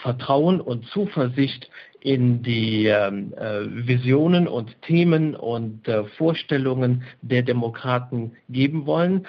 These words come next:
Ich bin mir nicht sicher, aufgrund seiner aggressiven Art, ob er auch Unentschlossene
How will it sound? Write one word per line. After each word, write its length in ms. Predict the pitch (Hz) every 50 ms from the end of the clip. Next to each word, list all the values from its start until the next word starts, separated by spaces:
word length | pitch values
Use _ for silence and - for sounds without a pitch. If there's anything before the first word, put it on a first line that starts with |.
| - - - - -
Ich 160 | - 135 -
bin 140 | - 170 170
mir 120 | 175 160
nicht 440 | 156 156 180 214 247 247 - - -
sicher, 400 | - 196 196 - 196 190 175 -
aufgrund 580 | 113 139 139 127 139 131 139 135 160 160 143 -
seiner 380 | - 139 135 135 127 123 127
aggressiven 1160 | 131 131 123 127 123 123 117 113 117 - - - - 208 214 220 214 185 - 143 123 113 - -
Art, 600 | - 95 120 135 135 143 156 165 165 165 - - - - - - _ -
ob 240 | 147 147 131 - - -
er 240 | 147 139 135 -
auch 360 | - - 131 131 127 - - - _
Unentschlossene 1000 | - 262 269 196 - 120 107 - - - 110 110 - - 123 110 107 104 -